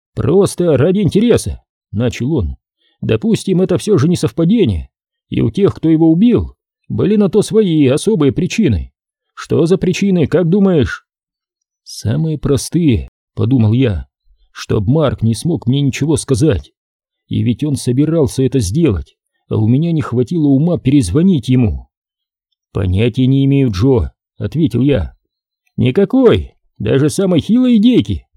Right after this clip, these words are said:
У этого человека была своя история. Не знаю, имелось ли на него досье в полиции. Думаю, нет. Но какое-то время он занимался скупкой краденого. "Надеюсь, не оружие?"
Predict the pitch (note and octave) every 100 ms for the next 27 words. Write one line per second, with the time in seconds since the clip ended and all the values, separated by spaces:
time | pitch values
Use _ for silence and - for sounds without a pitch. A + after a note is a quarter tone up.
0 | _ _ _ _ _ _ - G#2+ A2+ A#2
1 | A2+ G#2+ A#2+ B2 D3+ - G#2+ A2+ A#2 -
2 | G#2+ D3+ C#3 - E3 B2 D2+ C2 _ _
3 | _ _ - G#2+ G2+ G#2 C3+ C#3 A#2 C2+
4 | _ _ _ A2+ A2 D3 C3+ - A#2+ B2
5 | B2+ C#3 A#2 - F3+ D3+ - E3 B2+ -
6 | D#2 C2 _ _ - G#2 A#2 A#2+ A2+ C#3
7 | D#3+ - _ _ _ _ _ G#2+ A2+ A2+
8 | A2 D3+ C#3 B2 A#2+ D3 C3 B2+ G2 B2
9 | C#3+ C#3 B2 - D3 - B2 - F3+ D3
10 | B2 F2 C#2 - _ _ _ _ _ -
11 | G#2+ A2+ B2+ E3+ D#3+ C#3 D3+ D#3 A#3+ G3
12 | A3+ F#2+ C#2